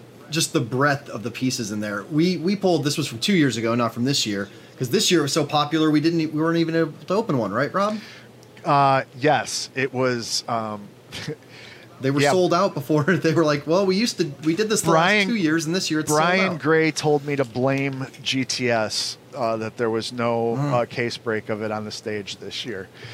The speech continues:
Speaker 2: <laughs> We bought it in droves. Um, anyway, <laughs> so
Speaker 1: But yeah, we,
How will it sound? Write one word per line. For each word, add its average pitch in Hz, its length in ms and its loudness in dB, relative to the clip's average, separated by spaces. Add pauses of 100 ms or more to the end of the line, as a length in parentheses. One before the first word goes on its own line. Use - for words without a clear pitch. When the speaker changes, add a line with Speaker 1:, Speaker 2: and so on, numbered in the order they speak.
(240)
Speaker 2:
<laughs> 151 560 -4 (100)
We 170 80 2
bought 123 380 2
it 117 140 -2
in 107 160 -8
droves. 104 640 -8 (600)
Um, 143 480 4 (240)
anyway, 151 680 2
<laughs> - 20 -2
so 143 500 4 (760)
Speaker 1:
But 180 140 2
yeah, 196 160 6
we, 180 240 4